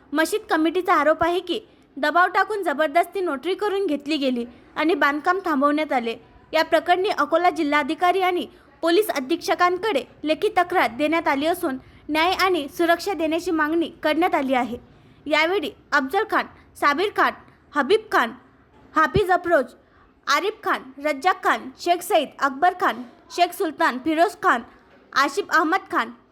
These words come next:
शेख फिरोज आणि अनेक मान्यवर उपस्थित होते.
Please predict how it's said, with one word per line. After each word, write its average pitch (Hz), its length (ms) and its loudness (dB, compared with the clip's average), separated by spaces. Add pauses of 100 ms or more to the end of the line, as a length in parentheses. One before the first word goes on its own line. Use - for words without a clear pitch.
(460)
शेख 370 180 -2 (100)
फिरोज 359 320 4
आणि 359 220 2 (280)
अनेक 320 280 -2
मान्यवर 349 440 2
उपस्थित 294 460 -4
होते. 240 200 -4